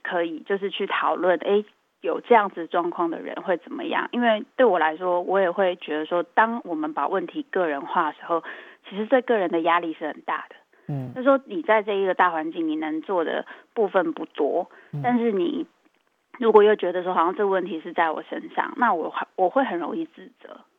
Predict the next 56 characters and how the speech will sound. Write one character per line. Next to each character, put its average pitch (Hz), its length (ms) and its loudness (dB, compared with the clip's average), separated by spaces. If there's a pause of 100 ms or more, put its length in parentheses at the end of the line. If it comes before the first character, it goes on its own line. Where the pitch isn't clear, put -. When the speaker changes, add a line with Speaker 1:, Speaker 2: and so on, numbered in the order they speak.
(120)
Speaker 2:
嗯。 165 60 0
Speaker 1:
那 160 100 6
自 143 260 0
责 175 200 2
的 165 120 2
话， 180 200 2
我 185 160 -6
就 196 180 0
很 175 320 -4
难 156 300 -4 (160)
找 156 160 2
出 185 260 -8
力 185 180 0
量 175 240 0
去 180 160 -8
让 175 220 0
自 170 140 -10
己 151 100 -10
有 147 100 -4
不 - 160 -12
同 151 200 -8
的 - 120 -10
选 - 220 -4 (160)
择。 - 260 -4 (140)
Speaker 2:
嗯。 127 320 -10 (100)
Speaker 1:
我， 226 120 4
我 202 160 6
觉 202 100 4
得 233 80 6
甚 262 180 2
至 247 60 -2
我 202 140 4
不 196 200 -6
说 185 220 -2
是 190 80 -4
改 - 240 -2
变， 165 180 -4
我 - 80 -6
觉 175 80 -2
得 196 80 0
是 214 280 -2
你 185 120 2
看 240 220 0
看 226 160 0
能 180 180 0
不 180 60 -4
能 190 60 -4
让 175 260 2
自 - 140 -18
己 - 120 -16
有 - 120 -6
不 - 120 -12
同 - 220 -8
的 - 60 -8
选 - 240 -8 (120)
择。 - 80 -16